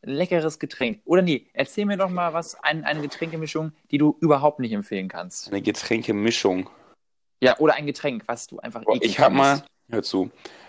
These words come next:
Speaker 2: Äh,
Speaker 1: Was verkauft ihr am wenigsten?
Speaker 2: Oh.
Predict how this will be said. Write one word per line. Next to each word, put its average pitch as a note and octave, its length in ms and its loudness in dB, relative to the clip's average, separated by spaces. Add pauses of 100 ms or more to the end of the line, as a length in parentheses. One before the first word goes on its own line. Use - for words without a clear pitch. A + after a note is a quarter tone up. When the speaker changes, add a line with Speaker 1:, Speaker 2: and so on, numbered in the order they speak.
(180)
Speaker 2:
Äh, G2+ 260 6 (100)
Speaker 1:
Was F#3 120 4
verkauft G#3 360 4
ihr F#3+ 100 0
am E3+ 80 -4
wenigsten? A#2+ 560 -6 (220)
Speaker 2:
Oh. - 340 -4